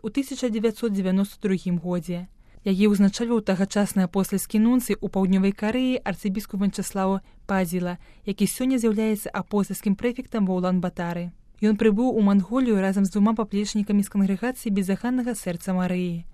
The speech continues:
Сёння тут працуе шэсцьдзясят чатыры місіянеры з васемнаццаці краін свету. Сярод іх члены дзевяці манаскіх кангрэгацый,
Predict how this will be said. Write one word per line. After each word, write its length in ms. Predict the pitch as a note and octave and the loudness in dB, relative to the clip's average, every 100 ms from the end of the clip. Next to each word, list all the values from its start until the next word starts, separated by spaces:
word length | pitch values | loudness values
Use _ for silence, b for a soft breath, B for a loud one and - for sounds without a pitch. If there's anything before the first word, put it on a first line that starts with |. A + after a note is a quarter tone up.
| b b | b b
Сёння 320 | - D4+ D4 | -6 -4 -4
тут 100 | C4+ | -2
працуе 320 | A3+ G#3+ B3+ B3 | -2 -2 -4 -2
шэсцьдзясят 420 | A3 G3 G#3+ A3+ | -2 -2 -2 -6
чатыры 240 | G3+ G#3 G3+ | -4 0 4
місіянеры 720 | G3+ G3+ G3+ F#3+ F#3+ F3+ F3 | 4 2 0 2 2 0 -4
з 80 | - | -6
васемнаццаці 640 | F#3+ - G3 B3+ C4 B3 | -6 0 0 0 -4 -6
краін 320 | A3+ F3+ F3 | -6 -4 -2
свету. 520 | F#3 - F#3 F3 F3 F3 b b | -4 -4 -4 -4 -8 -12 b b
Сярод 400 | - - G3+ G3 | -16 -2 2 0
іх 240 | - B3+ - | -2 -6 -6
члены 400 | - G#3 G3 F#3+ | -4 2 4 4
дзевяці 420 | F#3 F#3+ F#3+ C#4 B3+ | 2 -2 -2 -2 2
манаскіх 400 | G3 G3 G#3 - | 2 2 -4 0
кангрэгацый, 720 | G3+ G#3 F3+ F#3 F3+ - F3 | 2 2 0 -2 -4 -8 -10